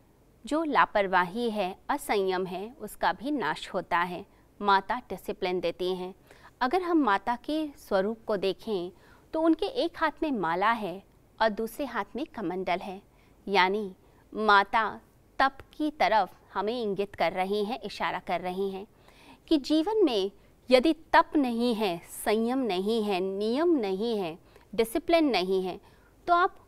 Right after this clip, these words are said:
कुछ भी कर लीजिए, आप सफल नहीं हो सकते हैं। आपने दृढ़ता से एक संकल्प तो लिया, लेकिन तप नहीं किया, तो कैसे आप सफल हो जाएंगे? तो तप करना ज़रूरी है, संयम को पालना ज़रूरी है।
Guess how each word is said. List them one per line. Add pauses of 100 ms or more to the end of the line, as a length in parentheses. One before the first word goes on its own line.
(140)
कुछ
भी
कर
लीजिए, (300)
आप
सफल
नहीं
हो
सकते
हैं। (840)
आपने (440)
दृढ़ता
से
एक
संकल्प (100)
तो
लिया, (460)
लेकिन
तप (120)
नहीं
किया, (260)
तो
कैसे
आप
सफल
हो
जाएंगे? (540)
तो
तप
करना
ज़रूरी
है,
संयम
को
पालना
ज़रूरी
है।